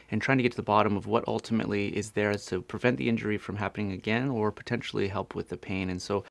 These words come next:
in our facility, we have capabilities for diagnostic imaging, whether it be X-ray,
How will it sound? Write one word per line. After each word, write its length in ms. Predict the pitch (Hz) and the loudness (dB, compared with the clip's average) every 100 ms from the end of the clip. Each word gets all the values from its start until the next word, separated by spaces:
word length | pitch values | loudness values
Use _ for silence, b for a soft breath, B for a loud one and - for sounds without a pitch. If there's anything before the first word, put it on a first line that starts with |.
| _ | _
in 100 | 110 | 0
our 120 | 107 | 0
facility, 440 | 101 95 - 98 101 | 0 -6 -2 0 0
we 120 | 101 | 0
have 260 | 95 92 - | -2 -4 -6
capabilities 580 | - - 113 107 107 104 | -8 -4 2 2 2 -2
for 200 | - 98 | -4 0
diagnostic 600 | 98 98 101 98 - - | 2 2 0 -4 -4 -2
imaging, 480 | 120 120 131 127 127 B B - | -2 0 0 -2 -4 B B -4
whether 180 | 101 101 | 0 0
it 60 | |
be 140 | 101 - | -2 -2
X-ray, 580 | 107 - 113 110 110 | -2 0 2 4 2